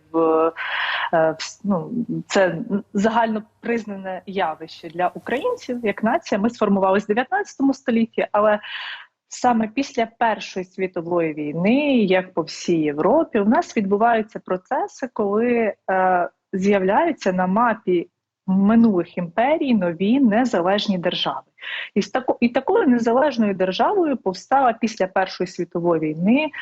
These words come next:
е, Україна. Тоді вона називалася Українська Народна Республіка. Але гасло "Слава Україні! Героям слава!" це так, це не просто гасло, яке, ем, прославляє нашу країну.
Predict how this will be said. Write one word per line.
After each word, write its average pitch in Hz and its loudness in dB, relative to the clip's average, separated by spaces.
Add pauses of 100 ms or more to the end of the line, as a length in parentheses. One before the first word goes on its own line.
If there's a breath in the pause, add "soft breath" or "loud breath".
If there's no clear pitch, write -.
(300 loud breath)
е, 185 4
Україна. 156 -6 (200)
Тоді 208 0
вона 381 0
називалася 196 0
Українська 180 -2
Народна 160 -2
Республіка. 247 0 (760 loud breath)
Але 233 2 (140)
гасло 202 -12
"Слава 202 -6
Україні! 208 -4
Героям 190 0
слава!" 247 0 (120)
це 269 -4
так, 254 -6 (280)
це - 0
не 233 6
просто 247 0 (300)
гасло, 226 0
яке, 202 0 (100)
ем, 180 -2 (420 soft breath)
прославляє 202 0
нашу 180 -6
країну. 170 -4